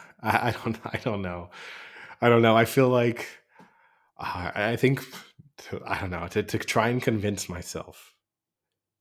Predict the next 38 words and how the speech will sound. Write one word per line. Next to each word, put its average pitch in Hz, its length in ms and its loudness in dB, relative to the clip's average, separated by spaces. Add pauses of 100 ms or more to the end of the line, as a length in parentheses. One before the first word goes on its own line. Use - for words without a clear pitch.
(300)
And 104 140 -4
I 110 80 4
was 151 220 4
a 117 40 4
Bucs 107 360 0
optimist 87 520 -8
all 82 140 -6
season. 85 380 -10 (180)
Like, 85 160 -12
we've, 113 320 0
we're, 110 180 -2
we're 123 220 2
almost 127 280 2
switching 107 440 -2
roles 85 340 -4
here, 73 160 -12
because 85 280 -14
I 82 160 -8
think 107 200 -10
I 101 100 -8
spent 92 360 -6
most 92 400 -6
of 92 120 -10
the 87 340 -8 (240)
final 87 420 -4
ten 87 260 -8
or 85 60 -6
s-, - 240 -12
ten 98 180 -8
or 92 120 -4
so 92 180 -6
weeks 85 300 -8
of 82 80 -10
the 80 80 -12
season 82 480 -10 (320)
telling 87 300 -8
you 92 320 -4
why 82 500 -8